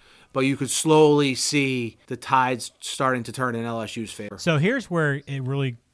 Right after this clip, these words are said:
Speaker 2: kinda turns for L S U, and this, this ends up being the biggest sequence in my mind of the game.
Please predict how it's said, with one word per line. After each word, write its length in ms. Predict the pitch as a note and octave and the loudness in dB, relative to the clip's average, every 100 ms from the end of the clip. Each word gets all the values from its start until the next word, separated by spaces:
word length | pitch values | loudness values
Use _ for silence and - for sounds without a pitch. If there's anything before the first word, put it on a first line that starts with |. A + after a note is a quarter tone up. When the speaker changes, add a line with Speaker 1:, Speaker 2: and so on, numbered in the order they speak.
| - | -6
Speaker 2:
kinda 240 | D#3 C3 | 0 0
turns 440 | A#2+ D3 C3 A#2+ - | 0 0 2 2 -2
for 160 | B2+ | -2
L 120 | A2+ | 0
S 180 | A2+ - | 0 -2
U, 140 | A2 G#2 | -2 0
and 80 | |
this, 160 | C3+ C3+ | 0 0
this 300 | A#2+ D#3+ - _ - | 0 0 -2 _ -4
ends 180 | E3+ D#3 | 0 0
up 140 | C3+ | 0
being 160 | C#3+ C3 | 0 0
the 100 | A2 | 0
biggest 340 | C3 B2 - | 0 0 -2
sequence 380 | C3 - A#2+ B2 | -4 -2 -2 -2
in 60 | |
my 180 | A#2 A#2 | -2 0
mind 300 | A2+ A2 G#2+ | -2 -2 -4
of 80 | G#2 | -6
the 80 | G#2+ | -8
game. 320 | A2+ G2 E2+ | -8 -10 -12